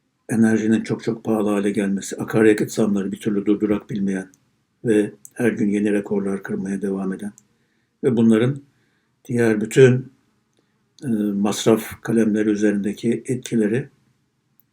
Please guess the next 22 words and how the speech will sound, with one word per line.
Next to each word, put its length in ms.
e, 40
herkesi 600
fena 200
halde 240
bunaltmış 460
durumda. 360
E, 80
bunaltmadığı 480
insanlar 480
da 80
var 180
tabii 200
ama 240
nitekim 520
İstanbul'un, 720
e, 60
zengin 440
semtlerine 540
gittiğiniz 460
zaman 300
yolunuz 360
düşerse 560